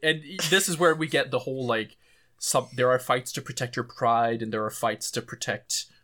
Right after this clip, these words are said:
lives. Uh, and, like, I'm not against it, like, in concept. Um, and there's, like, di-, there's different reasons, there's different ways to, like, present this scenario as, like, no, it's a good thing that Kyan's fighting it alone. Like, you could say,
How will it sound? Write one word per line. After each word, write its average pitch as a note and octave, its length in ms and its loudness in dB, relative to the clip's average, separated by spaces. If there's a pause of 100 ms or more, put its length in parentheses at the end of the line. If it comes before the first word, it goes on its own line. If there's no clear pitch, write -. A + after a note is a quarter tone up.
lives. G#2+ 640 -4 (400)
Uh, A2 240 -2
and, C3+ 140 0
like, D3 160 0
I'm D#3+ 120 0
not G#3 140 4
against G#3 320 -2
it, F#3+ 100 -6
like, D3 140 -2
in C3 140 -6
concept. - 640 -6 (500)
Um, A#2+ 420 0 (680)
and D3 160 2
there's, D#3 200 2
like, C#3 180 0
di-, C3+ 220 0
there's C#3+ 240 0
different D#3 420 0
reasons, E3+ 640 0
there's E3+ 260 6
different G3+ 300 2
ways D3+ 300 4
to, E3+ 60 2
like, C3 180 2
present B2 480 -2
this C3+ 340 -2 (280)
scenario A#2+ 680 0
as, A#2 260 0
like, G2+ 300 -2 (440)
no, D3 540 4
it's B2+ 160 -4
a C3+ 60 0
good C3+ 320 -2
thing B2 320 0
that A2 240 0
Kyan's A2 340 -2
fighting A2 320 -2
it G#2+ 80 -6
alone. G2+ 320 -6
Like, A2+ 180 -6
you - 60 -18
could C#3 180 -2
say, B2 420 2